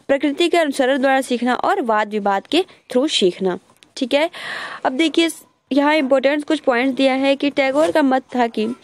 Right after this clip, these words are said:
स्वतंत्रता के माध्यम से ही व्यक्तित्व का पूर्ण विकास संभव हो सकता है। मैंने ऐसे शिक्षकों की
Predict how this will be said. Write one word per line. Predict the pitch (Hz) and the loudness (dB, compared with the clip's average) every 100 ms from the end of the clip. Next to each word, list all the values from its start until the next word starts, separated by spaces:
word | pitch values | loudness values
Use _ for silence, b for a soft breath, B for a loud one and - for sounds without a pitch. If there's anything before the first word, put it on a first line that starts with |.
| B B B | B B B
स्वतंत्रता | - 277 302 294 302 359 359 | -2 0 2 -2 0 -2 2
के | 349 | 2
माध्यम | 262 220 226 240 | 2 2 0 -2
से | 240 | 0
ही | 247 | 0
व्यक्तित्व | 220 226 - 269 277 | 2 -2 -2 0 0
का | 269 269 | 0 0
पूर्ण | 233 233 | 2 0
विकास | 208 214 214 | 0 0 -2
संभव | - 196 208 | 0 -2 2
हो | 262 | 0
सकता | 277 269 - 269 | 0 -2 -2 -2
है। | 240 269 B B B | -2 -4 B B B
मैंने | 240 285 339 349 | 0 2 2 2
ऐसे | 269 247 233 240 B B | 0 2 2 2 B B
शिक्षकों | - 240 - 311 320 | -4 -2 -2 0 0
की | 262 | 0